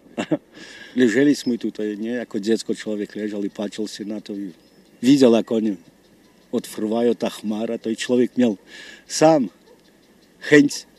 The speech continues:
z nimi odfrunąć, gdzieś polecieć z nim. Jednak tak się w życiu złożyło, że los tak chciał, że człowiek pofrunął. Jak idzie się tutaj, to się depcze po swojej historii.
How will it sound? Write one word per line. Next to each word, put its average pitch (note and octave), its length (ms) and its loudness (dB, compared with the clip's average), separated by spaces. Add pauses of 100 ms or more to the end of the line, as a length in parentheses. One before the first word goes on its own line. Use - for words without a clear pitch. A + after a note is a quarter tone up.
(120)
z B2 140 -4
nimi C3+ 200 6
odfrunąć, A#2+ 680 0 (460)
gdzieś A2+ 240 -4
polecieć B2 460 4
z G2 140 -10
nim. G2 220 -6 (580)
Jednak D3+ 280 2
tak - 160 -2
się - 140 -2
w G#2+ 60 -6
życiu C3+ 240 -6
złożyło, G#2+ 520 0
że G2+ 100 -4
los A#2+ 300 2
tak - 200 -6
chciał, A#2 440 -4
że G#2+ 80 -14
człowiek A#2+ 320 -6
pofrunął. A#2 460 -8 (1200)
Jak C3 260 -2
idzie E3 200 -4
się D3+ 160 -4
tutaj, D3 300 0
to C#3 140 2
się - 180 2
depcze C#3 520 6
po B2 120 2
swojej C#3 280 2
historii. A#2+ 680 0